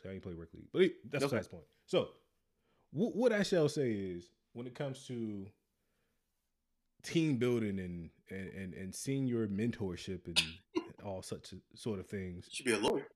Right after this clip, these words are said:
Speaker 1: there's, there's, there's a way.
Speaker 3: This wordplay is,
Speaker 1: And
Speaker 3: this wordplay is impeccable.
Speaker 2: Impeccable.
Speaker 1: Hey, man. Hey, people do it all the time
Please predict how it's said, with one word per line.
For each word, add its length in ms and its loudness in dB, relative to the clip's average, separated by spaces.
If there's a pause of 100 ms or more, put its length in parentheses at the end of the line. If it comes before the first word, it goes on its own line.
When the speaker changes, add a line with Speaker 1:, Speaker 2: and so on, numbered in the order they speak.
(140)
Speaker 1:
there's, 240 8
there's, 340 8
there's 240 12
a 60 10
way. 580 4
Speaker 3:
This 180 -10
wordplay 520 6
is, 100 6
Speaker 1:
And 300 4
Speaker 3:
this 140 8
wordplay 420 8
is 160 8
impeccable. 520 2 (760)
Speaker 2:
Impeccable. 840 6
Speaker 1:
Hey, 80 10
man. 340 2 (1000)
Hey, 200 2
people 300 2
do 140 2
it 40 2
all 160 4
the 60 2
time 360 2